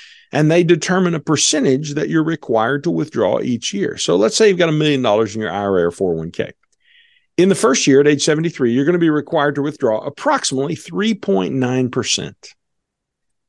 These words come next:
And in year two, you're going to have to withdraw about four point one percent. And in year three, about four point three percent. And so it goes. Every year for the rest of your life, that amount is going to go up.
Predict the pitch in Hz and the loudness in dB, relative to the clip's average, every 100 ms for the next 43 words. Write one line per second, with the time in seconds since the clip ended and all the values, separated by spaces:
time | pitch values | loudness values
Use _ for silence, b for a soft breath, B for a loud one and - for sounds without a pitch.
0 | _ _ 127 131 131 131 175 - 139 127 | _ _ 0 4 6 6 4 2 2 2
1 | 220 190 123 123 120 117 139 117 - 101 | 2 0 0 0 -2 -4 -2 -2 -2 -2
2 | 98 135 - _ _ 135 131 - - 175 | -2 -4 -8 _ _ -2 -2 -2 0 0
3 | 147 180 - 170 180 139 - - - - | 0 -6 -4 -4 -4 -6 -6 -6 -6 -12
4 | - - 113 110 113 117 - 120 - - | -18 -4 0 4 4 2 0 0 0 -2
5 | - - - 110 123 - 71 - _ - | -4 -6 0 2 2 0 -4 -4 _ -10
6 | - 87 80 80 - 90 104 - 120 - | -2 -2 -2 -6 -6 -4 -4 -2 0 2
7 | 160 254 151 92 107 B B B B - | 0 2 2 0 -2 B B B B 0
8 | 185 240 285 277 277 233 180 120 92 78 | 2 2 2 6 6 6 6 6 4 0
9 | 120 131 131 120 123 147 - 185 196 196 | -4 -2 2 4 4 2 0 0 0 0
10 | 120 113 - 131 156 156 139 117 - 107 | -4 -8 -2 -2 -2 -4 -4 -4 -4 -6
11 | 101 110 107 104 98 110 98 95 92 90 | -2 2 4 2 -2 -4 0 0 2 0
12 | - 87 - | -4 -12 -14